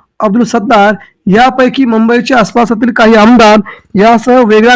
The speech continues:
गट देखील तयार होऊ शकतो अशी शक्यता सध्या वर्तवली जात आहे. त्यामुळे आगामी काळामध्ये शिंदेची शिवसेना सांभाळणं त्यांना खूप मोठं जड जाईल असंही संजय राऊत यांनी म्हटलंय. मित्रांनो,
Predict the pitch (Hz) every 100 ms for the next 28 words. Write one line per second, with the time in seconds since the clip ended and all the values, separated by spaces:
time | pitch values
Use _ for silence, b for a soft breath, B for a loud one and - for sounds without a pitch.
0 | 185 233 196 220 254 240 214 214 214 220
1 | 247 240 214 214 b b b 226 220 254
2 | 240 226 - 247 247 214 220 B B -
3 | 214 196 240 226 208 190 220 220 208 202
4 | 208 208 196 160 B B B - 220 254
5 | 262 214 202 254 269 233 226 220 240 240
6 | 208 214 226 254 226 226 214 226 233 226
7 | - 208 214 247 262 214 220 B B B
8 | 220 220 220 - 254 262 214 208 233 185
9 | 233 240 214 220 B B - 214 208 240
10 | 247 - 214 240 226 214 202 214 226 -
11 | 196 202 208 208 160 _ _ _ _ _
12 | _ - 202 202 247 247 190